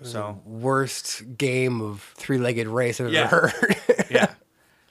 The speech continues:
Speaker 1: Let's just hope you don't get disturbed while you're, you know, exchanging necropants.
Speaker 2: Yeah, I know.
Speaker 1: You know? But here's the thing. That's, you're only supposed to do that, like, once in, you know what I mean? You pass them. Like, like, I can't think that they're just being passed around all the time. I mean, what if you accidentally,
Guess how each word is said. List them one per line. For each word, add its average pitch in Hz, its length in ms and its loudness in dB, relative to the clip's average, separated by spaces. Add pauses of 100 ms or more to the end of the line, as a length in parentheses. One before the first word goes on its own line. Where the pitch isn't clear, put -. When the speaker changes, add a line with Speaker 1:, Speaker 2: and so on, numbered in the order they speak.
(140)
Speaker 1:
Let's 156 140 -4
just 160 120 -4
hope 160 180 0
you 156 60 -2
don't 143 140 -2
get 139 140 -4
disturbed 117 520 0
while 95 160 0
you're, 92 520 -2
you 95 100 -10
know, 90 160 -8
exchanging 92 600 -8
necropants. 87 520 -8
Speaker 2:
Yeah, 254 260 4
I 330 120 6
know. 320 440 6
Speaker 1:
You 196 40 0
know? 135 60 -8 (320)
But 208 100 2
here's 220 160 0
the 202 80 -2
thing. 196 180 -4
That's, 170 220 0
you're 175 240 0
only 214 160 0
supposed 165 300 -6
to 143 80 -12
do 131 140 -6
that, 127 140 0
like, 104 160 -4
once 101 380 -4
in, 101 420 -10
you 117 120 -6
know 113 100 -4
what 104 100 -4
I 104 40 -8
mean? 107 180 -8
You 104 140 -6
pass 95 340 -8
them. 104 140 -14 (260)
Like, 117 240 -4 (160)
like, 123 200 -4
I 123 60 -2
can't 165 360 -4
think 135 220 -8
that 107 120 -4
they're 107 140 -2
just 104 240 -8
being 101 240 -2
passed - 400 -6
around 95 400 -2
all 90 100 -2
the 87 80 -8
time. 90 380 -8
I 104 40 -4
mean, 131 200 -8
what 147 120 0
if 143 120 -8
you 135 120 -4
accidentally, 117 520 -4